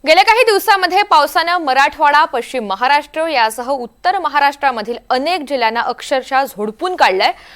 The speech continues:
आणि त्यामुळे द्राक्ष उत्पादक शेतकऱ्यांचं मोठं नुकसान झालंय. द्राक्षांचा हा फलधारणेचा काळ असतानाच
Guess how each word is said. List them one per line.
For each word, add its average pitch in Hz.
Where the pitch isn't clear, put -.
आणि 320
त्यामुळे 349
द्राक्ष 311
उत्पादक 339
शेतकऱ्यांचं 254
मोठं 302
नुकसान 202
झालंय. 190
द्राक्षांचा 294
हा 269
फलधारणेचा 277
काळ 233
असतानाच 214